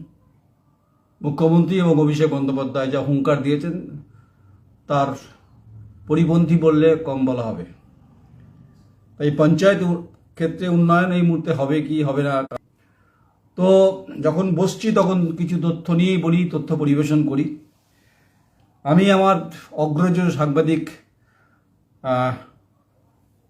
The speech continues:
তার প্রতি আমার শ্রদ্ধা রয়েছে, প্রণাম রয়েছে। যাদের লেখা দেখে বড় হয়েছি,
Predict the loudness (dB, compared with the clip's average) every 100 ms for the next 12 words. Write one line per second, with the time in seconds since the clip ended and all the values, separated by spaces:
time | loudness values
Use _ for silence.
0 | _ -6 -2 0 2 2 -2 -6 2 4
1 | 4 0 -4 -4 -2 -2 -2 -6 -8 -16
2 | -20 -18 -14 -10 -8 -10 -12 -20 _ _
3 | _ _ _ _ _ _ _ _ _ _
4 | _ _ _ _ _ -2 0 4 4 4
5 | 4 4 4 2 0 2 2 2 0 -2
6 | -4 -6